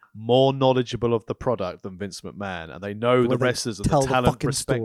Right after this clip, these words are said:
Speaker 2: story,
Speaker 1: it.
Speaker 2: yeah.
Speaker 1: Well, that's the thing. They tell the story and they go and they do what is right for the wrestler. Whereas Michael Cole is a, a classic, "Yes, Vince. Yes, Vince. Yes, Vince. Whatever you want, Vince."
Speaker 2: Yeah, exactly.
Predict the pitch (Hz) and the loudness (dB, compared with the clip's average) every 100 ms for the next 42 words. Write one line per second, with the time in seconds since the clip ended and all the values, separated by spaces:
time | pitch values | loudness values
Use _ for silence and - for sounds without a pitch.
0 | 95 90 - 117 104 170 185 - 196 90 | -6 -10 -10 -12 -8 0 0 0 -2 -2
1 | - - 175 156 - 170 139 107 98 117 | -6 -2 -2 -2 -4 -2 0 0 -2 -4
2 | 120 127 127 127 - _ _ _ - 113 | -4 2 2 2 -2 _ _ _ -10 -4
3 | 127 117 131 127 123 - 117 123 127 - | -4 0 0 2 -2 -4 -6 -2 -4 -4
4 | 117 113 123 - 143 160 - _ _ _ | -8 -6 -6 -6 -4 -4 -6 _ _ _
5 | - 120 117 117 139 135 120 - 123 120 | -4 0 0 0 0 0 -2 0 0 0
6 | 117 117 113 _ _ _ _ _ - - | 0 0 0 _ _ _ _ _ -20 -10
7 | 98 - 113 - _ - 160 - 110 82 | -10 -8 -10 -10 _ -2 0 0 -4 -4
8 | - _ 156 160 120 87 - - _ _ | -18 _ -6 -4 -4 -6 -10 -20 _ _
9 | _ _ - 101 - 101 69 - - _ | _ _ -8 -8 -4 -6 -8 -14 -16 _
10 | _ _ _ 98 101 104 101 71 82 - | _ _ _ -6 -4 -2 -4 -6 -12 -12
11 | - - - - _ - _ - _ - | -12 -14 -12 -14 _ -20 _ -20 _ -20
12 | - - - _ _ - 107 90 92 82 | -18 -20 -20 _ _ -12 -12 -12 -16 -20
13 | 90 | -20